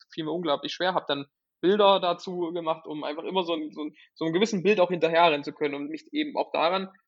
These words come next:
in schlechten Zeiten mal, ähm, ähm, festhalten zu können. Das vielleicht noch als Ergänzung zur Frage vorhin, ne, das habe ich nicht erwähnt. Und ansonsten, was jetzt mein, mein grundsätzliches Ziel ist, ähm, ich, ich möchte eigentlich noch mehr den Fokus auf,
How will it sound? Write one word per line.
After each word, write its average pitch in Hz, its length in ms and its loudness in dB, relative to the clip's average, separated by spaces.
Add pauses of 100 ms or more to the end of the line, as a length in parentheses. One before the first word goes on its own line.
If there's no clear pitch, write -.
in 156 120 -8
schlechten - 380 0
Zeiten 147 340 -2
mal, 147 340 -2
ähm, 147 400 -2
ähm, 147 400 -8 (140)
festhalten 147 480 4
zu 147 80 -8
können. 139 180 4
Das 175 220 4
vielleicht 165 180 6
noch 151 180 0
als 139 220 -4
Ergänzung 147 440 -2
zur 143 100 -12
Frage 135 240 -2
vorhin, 143 300 -6
ne, 131 120 -8
das 127 180 -10
habe 139 120 -12
ich - 100 -20 (200)
nicht 143 220 -8
erwähnt. 139 280 -6 (760)
Und 175 400 -2 (160)
ansonsten, 160 560 -2
was 170 140 2
jetzt - 260 -6
mein, 143 460 -2
mein 139 440 -6
grundsätzliches 170 640 0
Ziel 175 180 0
ist, - 320 -6 (380)
ähm, 151 340 -6
ich, - 220 -10
ich - 140 -16
möchte 156 320 0
eigentlich 156 360 -2
noch 151 360 -2
mehr 214 160 2
den 190 160 0
Fokus 196 420 0
auf, 180 160 0